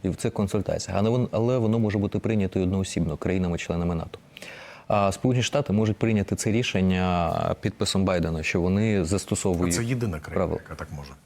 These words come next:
Speaker 1: М, Британія в нато може це зробити,
Speaker 2: Ну, Британія
Speaker 1: Франція може зробити. А, багато держав може це зробити. Мається на увазі, що не потрібна єдність всього нато для того, щоб допомогти умовній Латвії у випадку нападу на неї Російської Федерації.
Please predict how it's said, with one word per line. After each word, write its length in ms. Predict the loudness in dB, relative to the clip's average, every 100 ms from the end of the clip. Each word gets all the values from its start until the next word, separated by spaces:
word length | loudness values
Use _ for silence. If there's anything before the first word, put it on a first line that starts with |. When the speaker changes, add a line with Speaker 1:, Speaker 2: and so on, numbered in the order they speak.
| -20 -12 -2
Speaker 1:
М, 240 | 2 4 2
Британія 520 | 2 0 2 2 -2 -2
в 120 | 0
нато 220 | 0 2
може 200 | 0 0
це 120 | -4
зробити, 200 | -4 0
Speaker 2:
Ну, 120 | 0
Британія 260 | 0 0 2 2
Speaker 1:
Франція 180 | 0 2
може 240 | 2 0
зробити. 520 | -2 0 0 0 -4 -4 -12 -4
А, 320 | 0 2 2 2
багато 320 | 0 0 2
держав 280 | 2 0 0
може 200 | 0 0
це 140 | 0
зробити. 320 | 0 0 0
Мається 320 | 0 0 0 0
на 60 |
увазі, 280 | 2 2 0
що 440 | 0 0 2 0 -2 -12 -18 -16 -8 0
не 160 | 2 2
потрібна 540 | 0 0 0 2 2
єдність 520 | 2 2 0 0 -2
всього 340 | -2 0 0 2
нато 360 | 0 0 -4 -10 -18 -14 -2
для 140 | 0
того, 200 | 2 0
щоб 180 | 2 0
допомогти 440 | 0 0 0 2
умовній 340 | 2 2 2 2
Латвії 460 | 0 -2 -2 -2
у 120 | 0 0
випадку 460 | 0 -2 -4 -2
нападу 400 | 0 0 0 -2
на 140 | 0 2
неї 260 | 2 2
Російської 400 | -2 -4 -4 -2
Федерації. 580 | 0 0 0 -2 -6 -8